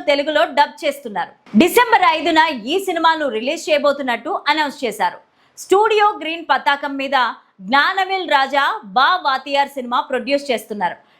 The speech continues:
ఇందులో రాజ్ కిరణ్, సత్యరాజు, కరుణాకరణ్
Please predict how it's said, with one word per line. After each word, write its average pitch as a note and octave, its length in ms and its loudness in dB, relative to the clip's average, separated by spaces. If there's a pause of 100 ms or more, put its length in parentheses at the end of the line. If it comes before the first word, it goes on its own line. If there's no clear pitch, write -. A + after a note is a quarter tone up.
(140)
ఇందులో D#4+ 260 4 (460)
రాజ్ D4 340 2
కిరణ్, A#3+ 320 -2 (420)
సత్యరాజు, C4+ 680 2 (400)
కరుణాకరణ్ C#4+ 720 2